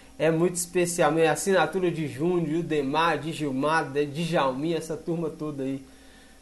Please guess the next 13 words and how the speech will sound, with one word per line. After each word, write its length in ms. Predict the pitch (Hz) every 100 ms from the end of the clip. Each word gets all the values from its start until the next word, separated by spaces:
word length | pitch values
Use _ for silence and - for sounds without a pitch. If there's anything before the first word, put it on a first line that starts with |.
| -
das 280 | 135 147 139
antigas 520 | 135 120 - 139 131
aí 40 | 135
do 100 | 135
futebol, 760 | - 139 123 113 135 143 143 - - - - - - -
que 160 | 170
até 340 | 151 - 214 185
hoje, 420 | 170 185 170 120
né, 260 | 127 147
claro, 300 | 147 135 139
continua 340 | 151 147 147 143
sendo 280 | - 135 127
referência 840 | 139 - 151 123 123 117 139